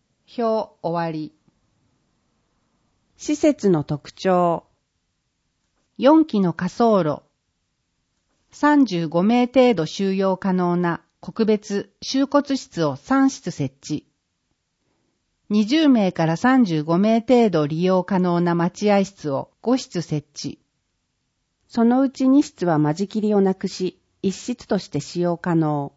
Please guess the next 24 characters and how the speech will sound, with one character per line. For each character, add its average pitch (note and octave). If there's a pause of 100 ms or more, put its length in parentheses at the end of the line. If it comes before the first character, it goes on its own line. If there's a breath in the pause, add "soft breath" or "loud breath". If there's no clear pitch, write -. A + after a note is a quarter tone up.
(1700)
授 G#3
乳 D4+
室、 - (160)
キ A#3
ッ G3+
ズ C#4
ル D4+
ー C#4+
ム G3
完 F3+
備。 C#3 (1700)
八 B3+
十 C#4+
名 C#4+
程 C#4
度 E3
利 E3
用 G3+
可 G#3
能 G3
な G3
小 C4
式 -
場、 D3+